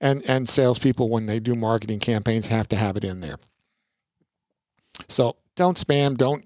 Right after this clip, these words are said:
you know, send bad emails and faxes. You know, be courteous to others 'cause, you know, we all get 'em too. And other people don't wanna have that aggravation.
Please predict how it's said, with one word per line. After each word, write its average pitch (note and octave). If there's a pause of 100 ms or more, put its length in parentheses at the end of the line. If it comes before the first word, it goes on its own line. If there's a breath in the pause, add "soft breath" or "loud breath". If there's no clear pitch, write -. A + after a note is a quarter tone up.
you C3
know, A2+
send B2+
bad B2
emails B2
and A2+
faxes. G2
You A#2+
know, G2
be A#2
courteous A#2
to -
others B2
'cause, -
you B2+
know, C3
we C#3
all E3+
get E3+
'em D#3
too. E3+ (360 soft breath)
And A2
other B2+
people C3+
don't A#2+
wanna C3
have B2
that A#2+
aggravation. A#2